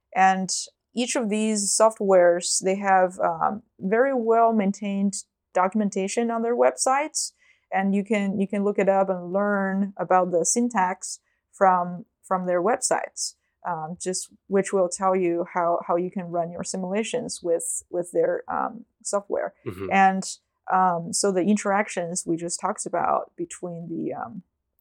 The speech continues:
Speaker 1: atoms and beads and whatnot, uh, and also, like, the bond potential. Sometimes so there's angle potential, dihedral potential, depending on how much, um, of the detail you, you wanna, um, apply in your,
Speaker 2: Mm-hmm.
Speaker 1: in your model,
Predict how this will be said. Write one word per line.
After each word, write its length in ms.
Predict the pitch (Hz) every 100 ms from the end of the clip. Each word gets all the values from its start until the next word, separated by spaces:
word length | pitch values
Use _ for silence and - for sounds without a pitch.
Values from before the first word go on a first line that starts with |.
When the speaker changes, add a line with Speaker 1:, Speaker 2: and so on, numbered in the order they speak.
| -
Speaker 1:
atoms 760 | 185 190 196 190 190 185 - -
and 200 | 175 170
beads 440 | 190 185 185 185
and 120 | 175
whatnot, 600 | 180 180 175 175 170 - - - - -
uh, 280 | 175 170 165
and 140 | - 175
also, 240 | 180 185
like, 200 | 170 165 -
the 140 | 165 -
bond 360 | - 208 208 202 - -
potential. 720 | - 202 190 - 190 185 185
Sometimes 460 | 185 180 190 175
so 120 | - -
there's 440 | - 170 - -
angle 280 | 190 190 196
potential, 680 | 190 185 185 180 - 180 175
dihedral 560 | 165 175 208 196 185 180
potential, 560 | 170 180 180 185 175
depending 420 | 175 175 180 185 180
on 160 | 170 -
how 80 | 220
much, 380 | 190 185 - - _ _ _ -
um, 280 | 175 170 214
of 220 | - 170
the 80 | 175
detail 420 | 185 254 - 165 156
you, 220 | 180 165
you 120 | -
wanna, 380 | 185 214 214 165 - -
um, 300 | 165 165 - -
apply 480 | 165 - - - 180
in 140 | 180
your, 140 | 170 175
Speaker 2:
Mm-hmm. 320 | 175 185 -
Speaker 1:
in 80 | 180
your 120 | 170
model, 420 | 175 202 190 -